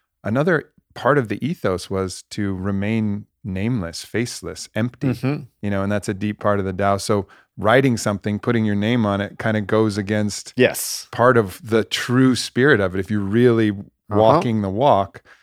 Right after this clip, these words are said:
Speaker 1: you remain nameless. You don't become Lao Tzu, who wrote this book
Speaker 2: Right.
Speaker 1: that everybody in the world knows about.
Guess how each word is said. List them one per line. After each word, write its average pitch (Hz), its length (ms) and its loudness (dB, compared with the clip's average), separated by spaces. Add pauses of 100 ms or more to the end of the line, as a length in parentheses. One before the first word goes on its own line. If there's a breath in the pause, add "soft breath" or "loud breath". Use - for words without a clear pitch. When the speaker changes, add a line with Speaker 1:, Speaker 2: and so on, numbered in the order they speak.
(260 soft breath)
Speaker 1:
you 117 140 -2
remain 123 440 2
nameless. 90 480 -8
You 110 60 -2
don't 120 320 0
become 113 480 -2
Lao 101 240 -2
Tzu, 107 280 -4
who 101 100 -4
wrote 101 300 -2
this 95 160 -4
book 110 220 0
Speaker 2:
Right. 107 240 6
Speaker 1:
that 110 80 2
everybody 104 440 0
in 98 80 -2
the 98 100 -4
world 98 400 0
knows 110 340 0
about. 90 420 -4